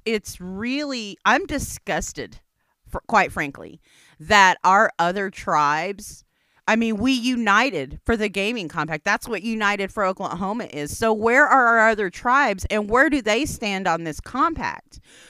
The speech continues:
Where are our tribal leaders bringing that point forth, saying you don't even honor the compacts or the treaties that you have with us for that matter? And yet they expect us to make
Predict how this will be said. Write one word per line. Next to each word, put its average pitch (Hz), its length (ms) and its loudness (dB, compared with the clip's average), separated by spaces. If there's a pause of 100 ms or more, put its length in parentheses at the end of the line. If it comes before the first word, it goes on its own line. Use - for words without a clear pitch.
(100)
Where 269 180 6
are 320 180 10
our 240 120 6
tribal 226 420 2
leaders 233 640 -4 (480)
bringing 277 560 0
that 247 300 4
point 247 400 -4
forth, - 680 0 (300)
saying 277 360 -2
you 294 140 0
don't 311 300 2
even 277 640 -4 (140)
honor 277 360 4
the 233 140 -4
compacts 277 640 0
or 392 280 4
the 392 100 2
treaties 370 760 -4
that 247 200 0
you 240 200 -6
have 208 340 4
with 208 180 -6
us 190 160 -6
for 214 180 -6
that 196 280 0
matter? 160 420 -2 (380)
And 269 260 2
yet 277 260 -2
they 294 200 0
expect 277 440 -4
us 285 200 -2
to 277 100 -2
make 254 240 0